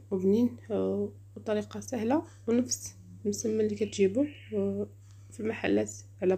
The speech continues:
برا. آه، كيجي مورق، كيجي خفيف وكيجي كله عامر، ماشي كنلقاو العماره في جهه و-، والعجينه في جهه اخرى،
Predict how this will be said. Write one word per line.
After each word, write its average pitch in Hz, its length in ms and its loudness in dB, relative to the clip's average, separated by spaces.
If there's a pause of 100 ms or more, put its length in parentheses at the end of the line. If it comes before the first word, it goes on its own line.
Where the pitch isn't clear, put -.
برا. 151 160 -6 (840)
آه، 214 140 0
كيجي 208 360 6
مورق، 240 640 2
كيجي 202 300 4
خفيف 233 340 -2
وكيجي 208 340 2
كله 233 320 4
عامر، 208 380 4
ماشي 208 300 0
كنلقاو 226 480 4
العماره 190 360 6
في 190 140 -10
جهه 190 400 4 (340)
و-، 190 380 2 (880)
والعجينه 185 440 6
في 185 180 2
جهه 185 120 0
اخرى، 285 260 -2